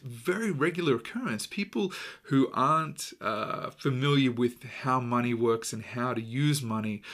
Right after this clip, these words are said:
who win a massive million dollar, multi-million dollar lottery and end up losing all the money, blowing it all and ending up in debt, you know, when they could have had themselves set up for life. They weren't prepared. They didn't stay ready.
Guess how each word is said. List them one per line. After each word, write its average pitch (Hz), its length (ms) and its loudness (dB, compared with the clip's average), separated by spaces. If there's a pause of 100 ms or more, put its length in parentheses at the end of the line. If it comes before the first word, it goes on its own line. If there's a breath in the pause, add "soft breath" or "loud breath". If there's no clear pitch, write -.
(180 loud breath)
who 117 300 -2
win 123 240 -4
a 117 40 -2
massive 123 600 -4
million 123 440 -2
dollar, 117 240 -2
multi-million 131 680 -2
dollar 113 200 0
lottery 123 600 -2 (360 loud breath)
and 123 160 -6
end 120 160 0
up 113 200 -2 (100)
losing 131 480 0
all 120 140 -2
the 117 100 -6
money, 113 300 -4
blowing 120 480 -4
it 120 100 -2
all 117 320 0
and 113 140 -6
ending 120 260 -6
up 113 160 -6
in 113 140 -4
debt, 117 320 -2 (380)
you 127 100 -10
know, 113 460 -6
when 120 380 -4
they 117 180 0
could 123 180 -8
have 113 80 -6
had 113 140 -4
themselves 113 360 -6
set - 140 -6
up - 140 -8
for 113 60 -4
life. 165 300 -8 (360 loud breath)
They 127 100 -2
weren't 123 320 -4
prepared. - 560 -6 (960)
They 120 120 -2
didn't 131 260 0
stay 139 480 0
ready. 104 460 -2